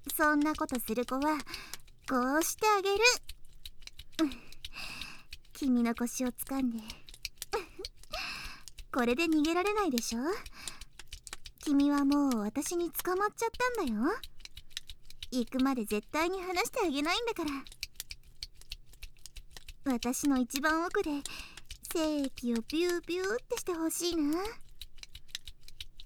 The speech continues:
おちんちんをニュルニュルってされると、どんどん力が抜けちゃうでしょ？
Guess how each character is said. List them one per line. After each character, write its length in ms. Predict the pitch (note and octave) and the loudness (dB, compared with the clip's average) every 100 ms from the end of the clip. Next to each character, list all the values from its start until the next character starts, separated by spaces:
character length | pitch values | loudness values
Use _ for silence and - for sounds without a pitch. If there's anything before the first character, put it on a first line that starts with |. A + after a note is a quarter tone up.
| - - - - - - - - - - - - - - - - - - - - | -12 -16 -16 -18 -18 -20 -20 -18 -16 -18 -20 -20 -20 -20 -20 -18 -18 -18 -18 -4
お 80 | A3+ | -4
ち 240 | - C4+ | -2 2
ん 120 | C4+ B3+ | 2 2
ち 160 | A#3 | 2
ん 100 | G#3 | 2
を 40 | G3 | 2
ニ 240 | G3 A3 | 2 2
ュ 20 | |
ル 100 | A#3+ C#4+ | 2 2
ニ 180 | D4+ | 2
ュ 20 | D#4 | 0
ル 340 | D#4+ E4 F#4 | 0 2 0
っ 40 | |
て 220 | G#4 - A4+ | 0 0 0
さ 180 | F4 | 0
れ 100 | D4+ | 0
る 140 | D4 D#4 | 0 0
と、 80 | C#4 C4+ C4+ - - - - - - | 0 0 -2 -10 -12 -14 -14 -18 0
ど 200 | E4+ F4 | 4 4
ん 80 | G4+ | 4
ど 160 | G#4 F4+ | 2 2
ん 80 | C#4+ | 0
力 360 | - D#4+ E4 | 0 2 2
が 80 | D#4+ | 6
抜 160 | C#4 C#4 | 6 4
け 140 | D4 | 0
ち 100 | - | 2
ゃ 80 | E4 | 2
う 40 | |
で 100 | D#4+ | 2
し 160 | D4+ | 0
ょ？ 40 | B3+ | -2